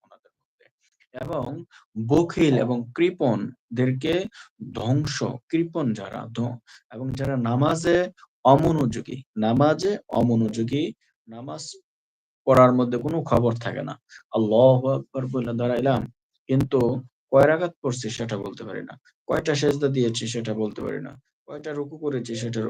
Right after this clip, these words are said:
বলতে পারি না। রুকু করা একটা, কিন্তু মনে হয়েছে আমি রুকুই করি নাই, আবার রুকু করছে।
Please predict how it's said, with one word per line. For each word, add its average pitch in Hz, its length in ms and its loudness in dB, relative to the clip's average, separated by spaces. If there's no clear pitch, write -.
বলতে 117 240 -2
পারি 104 180 -8
না। 104 180 -20
রুকু 147 260 -14
করা 147 240 -6
একটা, 131 360 -8
কিন্তু 127 320 -2
মনে 131 180 4
হয়েছে 117 220 2
আমি 113 160 2
রুকুই 117 320 -2
করি 98 200 -8
নাই, 78 140 -12
আবার 127 280 -2
রুকু 131 220 -8
করছে। - 300 -12